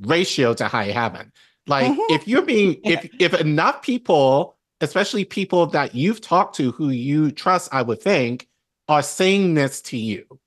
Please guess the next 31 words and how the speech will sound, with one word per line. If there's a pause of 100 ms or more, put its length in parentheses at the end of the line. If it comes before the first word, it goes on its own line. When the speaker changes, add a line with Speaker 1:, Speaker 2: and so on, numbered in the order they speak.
(280)
Speaker 1:
then
that
Speaker 2:
Yeah.
Speaker 1:
should
give
you
enough
reason
to
be
like,
"Oh, (380)
maybe
I
should
look
into
this
a
little
more (220)
and
kinda
see (220)
what
people
are
talking
about."
And
then